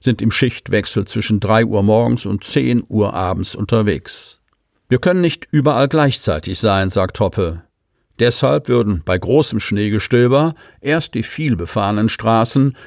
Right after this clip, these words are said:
wie die B dreiundsiebzig oder die B vierhundertfünfundneunzig geräumt. Ziel sei es immer, bis zu Beginn des Berufsverkehrs die erste Räumung erledigt zu haben. „Wir müssen den Schnee von den Straßen bekommen, damit sie passierbar sind. Erst wird geräumt und je nach Witterung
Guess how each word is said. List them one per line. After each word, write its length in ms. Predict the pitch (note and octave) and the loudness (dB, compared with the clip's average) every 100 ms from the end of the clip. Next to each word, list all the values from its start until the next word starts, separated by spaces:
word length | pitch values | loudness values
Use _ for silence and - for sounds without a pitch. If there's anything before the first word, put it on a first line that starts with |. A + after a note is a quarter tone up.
| - | -2
wie 100 | C#3 | 0
die 100 | B2+ | 2
B 220 | A2 C#3 | 2 0
dreiundsiebzig 920 | C3 G#2+ G#2 G#2 A#2+ B2+ - - A#2+ - | 2 2 2 2 2 -2 -4 -4 -2 2
oder 420 | A#2 A2 G#2 A#2+ - | 2 4 2 0 -4
die 100 | B2+ | -2
B 240 | A2 G2+ | 0 0
vierhundertfünfundneunzig 1300 | - A2+ F#2 F#2+ F#2 - G#2 G#2+ G#2+ G#2 F#2+ D#2 - | 0 -2 0 -2 -6 -4 0 2 4 2 0 -6 -6
geräumt. 640 | F2+ F#2 E2 D#2+ - - _ | -2 -2 -2 -6 -10 -18 _
Ziel 320 | - E3 F3 | -4 -2 0
sei 160 | A2+ G2+ | 2 2
es 160 | G2+ | 0
immer, 400 | - C#3 C#3 D3+ D3+ - - | 0 2 4 2 0 -10 -6
bis 240 | E3+ F3 - | -4 -4 -2
zu 100 | C3+ | -2
Beginn 360 | A2 G#2+ A#2 | 0 2 2
des 120 | A2 - | 0 0
Berufsverkehrs 960 | A#2 A#2 A2+ - B2 - C3+ C#3 - | 2 4 2 2 -2 0 0 0 -4
die 220 | C3 B2+ | -6 -4
erste 320 | A#2 G2+ - A#2 | -2 -2 -2 0
Räumung 420 | G#2 A2 G#2+ G2 | 2 4 4 0
erledigt 460 | F#2+ G2 F#2+ F#2 | -4 -2 -2 -4
zu 180 | - G#2+ | -2 0
haben. 380 | G2+ G2 F2+ F#2 - - - | 2 0 -2 -6 -12 -20 0
„Wir 140 | A2+ | 2
müssen 260 | C#3+ - E3 | 4 2 2
den 160 | C3 | 2
Schnee 300 | A#2 C#3+ C3+ | 2 2 2
von 160 | C3 A#2 | 2 0
den 140 | G2+ | 0
Straßen 500 | - - C3+ C3 C3+ | -2 -2 0 2 2
bekommen, 460 | A#2+ A#2+ C3 B2 D3 | 2 2 2 2 2
damit 260 | C3 A#2 A#2 | 2 2 0
sie 140 | B2 | -4
passierbar 580 | B2+ A#2+ B2 A#2+ G#2+ F#2+ | -2 -2 2 4 4 0
sind. 380 | G2+ F2 F2 - | -2 -4 -8 -4
Erst 340 | G#2+ B2 - | 0 0 0
wird 120 | A2 - | -4 0
geräumt 540 | G#2+ A#2+ D3 E3+ - | 2 2 2 -2 -4
und 340 | B2+ D3+ - | -6 -8 -2
je 120 | A#2+ G2 | 0 0
nach 180 | D#2+ | 0
Witterung 520 | G#2 A2+ G#2+ A2 A2 | 0 2 2 4 4